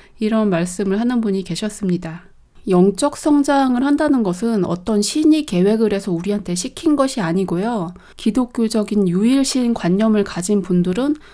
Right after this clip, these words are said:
그런 면에서 헷갈릴 수가 있습니다. 그 부분이 좀 이해가 안 가는 분은 신과 나눈 이야기라는 책을 읽어보시면 도움이 됩니다. 신이라는 것은 이 우주 만물에 깃들어 있는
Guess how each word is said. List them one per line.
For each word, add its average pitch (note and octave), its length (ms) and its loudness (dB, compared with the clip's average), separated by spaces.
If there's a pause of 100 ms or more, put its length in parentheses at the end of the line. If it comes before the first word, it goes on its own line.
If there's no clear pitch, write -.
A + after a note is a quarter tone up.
그런 A3+ 360 2
면에서 F3+ 340 2
헷갈릴 D4 320 -2
수가 G3+ 240 -6
있습니다. F3 720 -6 (240)
그 C4+ 220 0
부분이 A3 500 2
좀 G#3 220 0
이해가 G3+ 280 2
안 F3 160 0
가는 A3 300 0
분은 G#3 380 -2
신과 D4+ 460 0
나눈 G3 340 2
이야기라는 F3+ 720 0
책을 C4 300 -2
읽어보시면 F#3+ 760 -2
도움이 F#3 260 0
됩니다. F3+ 600 -4 (280)
신이라는 D4+ 640 4
것은 A3 500 0
이 F#3+ 200 -2
우주 F3 320 0
만물에 G3 460 2
깃들어 A#3 520 -2
있는 G#3 440 2